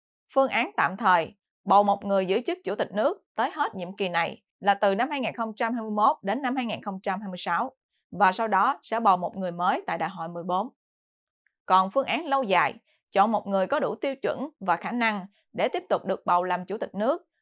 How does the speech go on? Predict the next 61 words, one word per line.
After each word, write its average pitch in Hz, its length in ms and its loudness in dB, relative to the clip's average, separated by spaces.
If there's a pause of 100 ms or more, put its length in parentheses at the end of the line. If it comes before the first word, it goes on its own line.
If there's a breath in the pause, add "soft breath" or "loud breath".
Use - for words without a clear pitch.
(100)
cho 262 100 2
nhiệm 190 260 -2
kỳ 180 160 0
kế 202 180 -4
tiếp, 269 280 0 (400)
tức 349 200 0
năm 254 160 -2
hai 277 80 -4
nghìn 226 160 -4
không 220 180 -4
trăm 233 240 -4
hai 247 80 -4
mươi 220 100 -6
sáu 220 400 -2
đến 214 180 -4
năm 277 120 -2
hai 247 80 -4
nghìn 214 140 -6
không 190 220 -10
trăm 190 240 -4
ba 185 100 -4
mươi 180 140 -6
mốt. 180 200 -4 (920)
Xét - 340 -2
theo 254 160 4
quy 285 120 0
định 180 180 2
hai 262 160 0
trăm 247 220 0
mười 180 80 -2
bốn 208 300 2
của 220 120 0
Bộ 160 160 2
Chính 285 180 -6
trị, - 300 -2 (300)
thì 196 120 4
trong 285 240 2
Bộ 175 120 4
Chính 285 180 -6
trị 185 360 -2
chỉ 226 140 0
còn 175 280 4
có - 80 -2
ông 220 200 -2
Tô 202 120 0
Lâm 202 280 4 (160)
và 190 120 4
ông 254 180 0
Phạm - 200 -2
Minh 196 180 -4
Chính 277 260 -2 (320)
đủ 185 240 2
điều 226 160 0
kiện 165 360 -2 (120)
để 180 160 2
được 220 200 0
bầu 175 200 6
làm 165 240 2
chủ 175 180 -4
tịch - 200 -4
nước. 214 200 -2